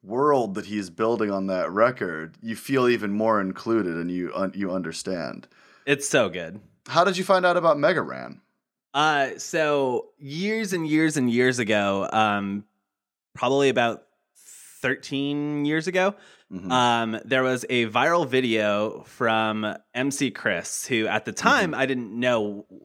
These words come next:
Speaker 2: who or what he was, right? He was just a, a guy with a
Speaker 1: Right.
Speaker 2: funny voice.
Speaker 1: <laughs>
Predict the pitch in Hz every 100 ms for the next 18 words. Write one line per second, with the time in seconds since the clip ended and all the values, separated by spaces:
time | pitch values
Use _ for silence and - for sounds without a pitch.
0 | - 160 139 120 104 110 104 95 98 87
1 | 87 - 101 104 95 110 104 104 98 -
2 | 120 123 139 - 160 185 107 101 - 104
3 | 98 95 - -